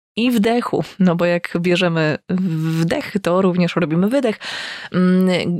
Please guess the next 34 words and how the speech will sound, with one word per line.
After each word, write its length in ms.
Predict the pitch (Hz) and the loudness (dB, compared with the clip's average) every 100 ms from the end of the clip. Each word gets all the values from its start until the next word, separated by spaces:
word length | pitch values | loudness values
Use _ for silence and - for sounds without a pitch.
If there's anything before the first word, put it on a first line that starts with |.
| - | -4
głos 760 | 185 196 226 262 - - - - _ _ | 0 2 2 2 -2 -4 -6 -10 _ _
to 300 | 185 175 175 - _ | 0 2 0 -2 _
jest 440 | 180 180 165 - - | 0 2 0 -4 -6
wydech. 600 | 160 156 180 165 - - | -2 2 2 2 -2 -2
Niektórzy 500 | 190 190 226 233 208 175 | -2 0 0 0 0 0
właśnie 380 | 190 185 - 175 | -2 0 -2 -2
tak 340 | 180 170 - 185 | -2 -4 -2 0
mówią, 380 | 165 139 143 | 0 0 -2
że 220 | 175 175 165 | 0 0 0
głos 400 | 202 226 247 - | 2 2 0 0
jest 340 | 196 180 - | 2 2 -2
wydechem. 560 | 175 190 165 156 - 147 - - - - - - _ | -4 -4 -2 -4 -4 -6 -6 -8 -8 -10 -14 -20 _
Wyobrażamy 640 | 185 220 220 214 214 302 294 | 0 2 2 2 2 0 0
sobie 240 | 262 240 | 0 0
i 100 | - | 0
dążymy 440 | 220 214 202 262 220 | 0 2 2 2 0
do 100 | 190 | 0
tego, 300 | 214 226 208 | 0 0 0
aby 160 | 196 | 2
nasz 220 | 190 190 - | 2 0 -2
głos 440 | 180 196 202 - - _ - | 0 0 0 -4 -8 _ -4
kierować 420 | 196 196 185 175 170 | 0 2 2 0 0
do 120 | 175 | -2
przodu, 420 | - - 185 190 | -2 0 0 0
o 100 | 175 | -2
czym 200 | - 175 | 0 2
już 260 | 180 190 - - | 4 2 -4 -10
wspomniałam, 680 | - 196 185 165 156 165 202 - - | -2 0 2 0 0 -2 -2 -8 -4
czyli 220 | 185 190 | 2 4
na 220 | 190 208 | 4 2
zęby, 500 | 196 196 175 160 180 - _ - | 2 2 2 2 0 -2 _ -8
a 280 | 208 226 247 | -2 0 4
nie 320 | 196 196 202 | 4 4 2
do 340 | 165 185 185 | 2 2 0